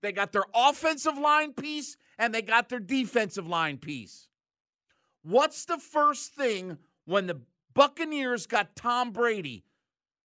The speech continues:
They got Tom Brady. What's the first thing they drafted?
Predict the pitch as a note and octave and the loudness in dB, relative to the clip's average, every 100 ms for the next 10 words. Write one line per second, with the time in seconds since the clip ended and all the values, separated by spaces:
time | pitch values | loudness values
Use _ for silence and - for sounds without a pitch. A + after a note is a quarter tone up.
0 | _ G3 E3+ F3+ D#3+ _ G3 A#3+ D4+ D#4 | _ -2 0 0 -2 _ 2 4 4 2
1 | D4 C4 B3+ B3+ A#3 _ _ F#3 B3 - | 2 2 0 -4 -6 _ _ 0 0 -2
2 | G3+ - - D4 D#4 D4 - C4+ B3+ B3 | -4 -4 4 6 6 0 -4 -2 -2 -2
3 | A#3+ F#3+ A3 G#3 F3+ D#3+ A#2 | -4 -2 0 0 -2 -8 -12